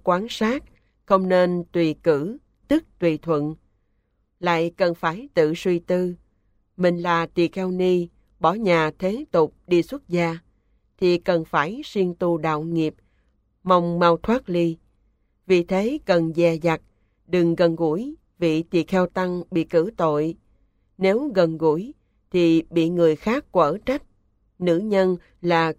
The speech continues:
cội gốc của các tội ác, là cửa ngõ của những tội ác. Vì thế nên tự mình phải đoan nghiêm. Phải tự xét mình. Tỳ kheo ni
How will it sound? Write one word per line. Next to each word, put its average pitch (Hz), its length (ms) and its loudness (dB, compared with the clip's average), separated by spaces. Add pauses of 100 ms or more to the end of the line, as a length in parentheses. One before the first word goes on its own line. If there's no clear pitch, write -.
cội 156 260 2
gốc 269 300 0
của 165 140 2
các - 320 -6
tội 156 220 0
ác, 233 300 -4 (420)
là 180 140 0
cửa 170 200 0
ngõ 170 520 0
của 185 100 0
những 175 260 0
tội 156 340 -2
ác. 240 240 -4 (840)
Vì 175 180 2
thế 180 440 -2 (120)
nên 185 280 0
tự 165 240 -2
mình 165 300 0
phải 190 180 -4
đoan 175 320 0
nghiêm. 175 280 0 (920)
Phải 180 340 0
tự 170 160 2
xét 254 300 -6
mình. 165 320 2 (920)
Tỳ 170 240 2
kheo 196 280 0
ni 185 420 2